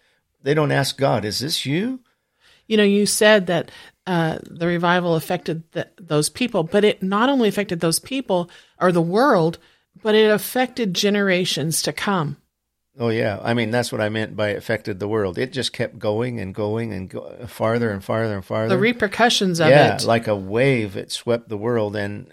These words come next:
Speaker 1: and still today, I mean, the, that, that revelation, that move of God, it just, it, it, uh, profoundly affected the way, uh, the way we do church and the way we understand the Bible and everything.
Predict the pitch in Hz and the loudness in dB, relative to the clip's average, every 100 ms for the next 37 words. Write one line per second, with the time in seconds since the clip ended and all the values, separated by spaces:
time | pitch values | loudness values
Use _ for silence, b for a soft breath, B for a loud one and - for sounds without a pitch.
0 | _ 120 110 101 - 139 135 123 113 120 | _ -12 -10 -6 -4 -2 -2 -4 -2 -2
1 | 107 87 123 104 98 95 95 98 98 - | -2 -8 -12 -10 -10 -10 -10 -10 -12 -20
2 | _ _ _ _ - 101 - - 107 110 | _ _ _ _ -12 -12 -12 -10 -8 -6
3 | 101 104 98 104 107 98 92 101 101 107 | -4 -4 -4 -4 -6 -8 -8 -8 -8 -8
4 | 95 95 92 107 110 95 101 - _ _ | -8 -10 -4 -2 -2 -6 -14 -20 _ _
5 | _ - 117 - 131 - _ b b b | _ -12 -12 -8 -8 -8 _ b b b
6 | b - 107 - - 104 - 113 98 90 | b -14 -14 -12 -10 -10 -10 -10 -8 -10
7 | 110 _ _ - 117 120 117 127 104 98 | -14 _ _ -10 -4 0 0 0 -2 -4
8 | 98 113 104 - 95 101 101 104 104 95 | -6 -6 -6 -6 -10 -8 -6 -4 -4 -8
9 | _ _ _ _ _ _ _ _ _ _ | _ _ _ _ _ _ _ _ _ _
10 | - 101 92 135 _ 117 104 107 101 104 | -16 -14 -14 -16 _ -12 -4 -2 -2 -4
11 | 107 101 - 120 117 - 98 92 95 104 | -6 -8 -4 -4 -4 -8 -8 -6 -4 -4
12 | 101 101 104 98 - 104 104 98 95 107 | -4 -4 -4 -6 -6 -4 -4 -4 -4 -4
13 | 123 110 90 98 123 113 - 80 82 | -4 -6 -6 -4 -4 -6 -8 -10 -12